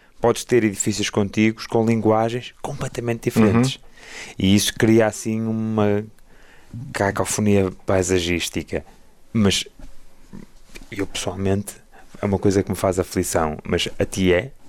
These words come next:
Speaker 1: ou não?
Speaker 2: N-, não, claro, claro que faz. A mim o que me faz mais aflição é que eu acho que ninguém discute cidade há muito tempo.
Speaker 1: Hum.
Speaker 2: Eh,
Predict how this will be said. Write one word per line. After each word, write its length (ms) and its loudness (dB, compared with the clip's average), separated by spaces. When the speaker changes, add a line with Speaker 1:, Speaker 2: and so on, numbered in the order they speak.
Speaker 1:
ou 100 0
não? 200 2
Speaker 2:
N-, 200 6
não, 200 6
claro, 540 2
claro 180 2
que 80 -8
faz. 300 0
A 40 0
mim 140 4
o 40 -4
que 100 -10
me 40 -6
faz 200 0
mais 180 2
aflição 500 2
é 60 2
que 100 -2
eu 60 6
acho 120 0
que 60 -4
ninguém 220 4
discute 320 -2
cidade 400 4
há 80 2
muito 380 4
tempo. 340 0
Speaker 1:
Hum. 160 -2
Speaker 2:
Eh, 480 6